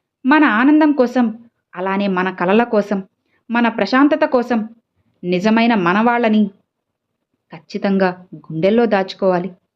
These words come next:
కపటంగా నటించే వారిని గౌరవంగా దూరం పెట్టాలి. ఈ ఒక్క విషయాన్ని నువ్వు గుర్తుపెట్టుకో.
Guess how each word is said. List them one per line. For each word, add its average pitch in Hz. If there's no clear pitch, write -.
కపటంగా 247
నటించే 269
వారిని 247
గౌరవంగా 269
దూరం 170
పెట్టాలి. 185
ఈ 180
ఒక్క 175
విషయాన్ని 185
నువ్వు 170
గుర్తుపెట్టుకో. 196